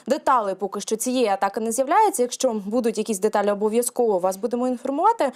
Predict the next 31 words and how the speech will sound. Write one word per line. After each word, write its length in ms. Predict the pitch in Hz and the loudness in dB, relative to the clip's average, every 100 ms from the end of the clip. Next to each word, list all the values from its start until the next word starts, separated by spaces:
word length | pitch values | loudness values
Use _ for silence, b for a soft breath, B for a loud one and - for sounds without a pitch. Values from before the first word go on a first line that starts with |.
| B B | B B
А 100 | 240 | -4
що 260 | - 339 302 | 0 0 0
відомо, 420 | 277 403 440 320 | 2 2 2 0
так 180 | 254 - | -4 -2
це 180 | 285 | -2
те, 200 | 277 277 | 0 -2
що 320 | 285 - 294 254 B B B | -2 0 0 -2 B B B
тим 140 | 294 | 2
часом 360 | 311 294 262 233 | 2 2 0 0
Ростов, 560 | 302 - 262 156 - | -2 -2 -2 -2 -2
Таганрог 580 | 202 190 220 262 440 440 | 0 2 2 4 4 4
та 140 | 277 | 0
Воронеж 560 | 285 202 285 320 226 - _ _ | 2 2 0 0 -2 -6 _ _
також 380 | 285 370 381 277 | 0 2 2 2
зустрічають 1040 | 214 359 - 185 180 - 226 294 220 175 | 2 0 2 0 0 0 2 2 2 -2
добрі 400 | 180 220 185 180 | 2 2 2 0
безпілотники, 840 | 165 180 - 254 339 453 330 254 220 | 0 -4 -4 0 2 2 0 -2 -2
які, 320 | 190 185 349 | 0 2 2
як 200 | 220 240 | 2 0
ми 120 | 180 | -4
знаємо, 340 | 160 247 240 185 | 0 0 0 -2
несуть 380 | 175 - 254 B B B | -2 -2 -4 B B B
лише 240 | 233 262 | 2 2
демократію 800 | 202 175 240 247 240 180 143 160 | 0 0 0 0 2 2 0 -4
на 60 | 156 | -8
території 580 | 175 - 208 202 196 208 | -8 -4 0 0 0 0
Росії, 580 | 226 - 392 440 285 | -2 2 2 2 0
зокрема, 520 | 196 202 196 190 302 302 B B - | 0 -4 -2 2 2 0 B B 0
е, 280 | 196 185 175 - _ - | 2 2 0 -8 _ -6
вцілюють 460 | - 302 294 226 | 0 2 2 0
саме 340 | - 214 226 | 0 0 0